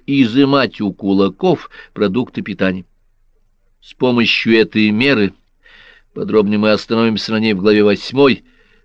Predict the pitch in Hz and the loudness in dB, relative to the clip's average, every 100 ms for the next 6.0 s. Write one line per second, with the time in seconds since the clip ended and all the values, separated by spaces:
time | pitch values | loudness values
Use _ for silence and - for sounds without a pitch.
0 | - 139 202 180 - 165 151 147 160 147 | -6 0 0 0 -4 -2 0 2 2 2
1 | 143 123 131 196 180 - - 143 143 120 | 2 -2 0 0 0 -6 -4 0 0 0
2 | 131 123 123 107 104 - 92 - - - | -4 -2 -4 0 0 0 -8 -12 -16 -4
3 | 104 95 104 104 98 110 98 98 92 92 | -2 0 0 -2 0 -2 0 -4 -2 0
4 | 123 160 - 135 123 - _ 110 101 101 | 0 -2 -4 -6 -6 -10 _ -4 -2 -2
5 | 104 - - 107 104 101 107 - - 101 | -2 -6 -6 -2 -2 -4 -8 -10 -8 -10